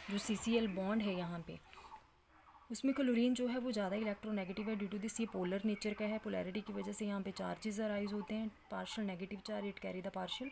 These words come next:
positive charge, clear, on the carbon atom। लेकिन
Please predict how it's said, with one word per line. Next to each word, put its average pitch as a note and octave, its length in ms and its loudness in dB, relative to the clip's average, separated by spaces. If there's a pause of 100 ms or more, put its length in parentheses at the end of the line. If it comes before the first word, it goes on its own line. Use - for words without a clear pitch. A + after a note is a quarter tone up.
positive F3 500 -2
charge, F3+ 320 -10 (520)
clear, G#3+ 240 -4 (440)
on F#3+ 140 -2
the F#3+ 100 -2
carbon F3+ 380 -4
atom। G3 260 -4
लेकिन G#3+ 380 0